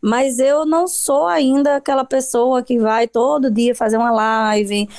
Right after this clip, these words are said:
ou vai prometer você que todo dia vai ter conteúdo de tal coisa. Eu, eu, eu tento fazer o meu melhor, tô tentando trazer mais informações ali, mas eu descobri que pra eu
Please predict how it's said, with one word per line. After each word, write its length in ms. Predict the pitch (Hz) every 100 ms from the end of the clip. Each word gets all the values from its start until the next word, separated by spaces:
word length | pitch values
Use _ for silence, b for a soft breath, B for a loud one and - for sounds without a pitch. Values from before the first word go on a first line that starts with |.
| B -
ou 280 | 214 226
vai 140 | 220 226
prometer 420 | 233 240 240 226
você 300 | 220 214 214
que 80 | -
todo 260 | 254 302
dia 160 | 262 262
vai 120 | 247
ter 120 | 240
conteúdo 400 | 220 220 233 214
de 80 | 202
tal 240 | - 226 220
coisa. 340 | 214 208 -
Eu, 160 | - 247
eu, 200 | - 285
eu 220 | 247 285 311
tento 480 | 311 302 359 403
fazer 200 | 359 311
o 40 | 302
meu 140 | 294
melhor, 520 | 285 320 311 254 277 415 440 -
tô 140 | 220
tentando 460 | 220 240 233 233 254
trazer 600 | 247 214 208 208 220 233
mais 440 | 220 214 262 277
informações 720 | 254 233 214 208 202 202 202 208
ali, 380 | 190 190 208 -
mas 260 | 254 403
eu 100 | 392
descobri 680 | 269 - 220 185 185 240 226 b b b _
que 140 | 226
pra 340 | 220 254 320 320
eu 200 | 262